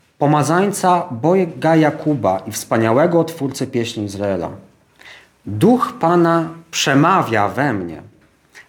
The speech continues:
a Jego słowo jest na mym języku”. Dawid mówi: „Duch Pana przemawia we mnie”. Nie? Czyli Duch Święty mówi komuś,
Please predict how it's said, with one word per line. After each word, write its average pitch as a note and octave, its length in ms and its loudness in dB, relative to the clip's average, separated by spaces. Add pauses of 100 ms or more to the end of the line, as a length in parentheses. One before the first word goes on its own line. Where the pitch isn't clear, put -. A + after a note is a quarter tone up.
a A2+ 100 2
Jego A#2+ 280 2
słowo D#3 640 0 (680)
jest E3 280 2
na D3+ 120 4
mym C3+ 200 4
języku”. G#2 520 -2 (2000)
Dawid C#3+ 240 2
mówi: D3+ 220 4 (220)
„Duch F3 300 2
Pana E3 360 2 (100)
przemawia D#3 520 -2
we B2 180 0
mnie”. E2 220 -6 (500)
Nie? C3 100 -12 (1000)
Czyli C3+ 300 2 (480)
Duch F3+ 320 0
Święty C#3 680 0 (420)
mówi F#3+ 500 2
komuś, D3 800 0